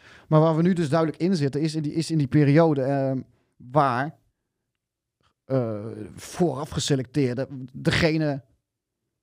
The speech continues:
zeg maar, degene achter de space pro-, eh, daar ben ik van overtuigd. Degene achter de space programs, je hebt het ook vaak over ze. Ik noem ze tegenwoordig de Draco Nordics.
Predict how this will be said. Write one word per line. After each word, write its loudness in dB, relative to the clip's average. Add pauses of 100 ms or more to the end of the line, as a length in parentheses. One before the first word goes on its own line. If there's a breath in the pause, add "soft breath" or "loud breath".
(220)
zeg -4
maar, 4
degene 2
achter -4
de -8
space -4
pro-, -10
eh, -10
daar 2
ben -2
ik -2
van -6
overtuigd. -6
Degene 0
achter -2
de -2
space 2
programs, 4
je 0
hebt 2
het -4
ook -4
vaak 0
over -2
ze. -8 (420)
Ik -10
noem 8
ze -2
tegenwoordig 0
de -8
Draco 2
Nordics. -4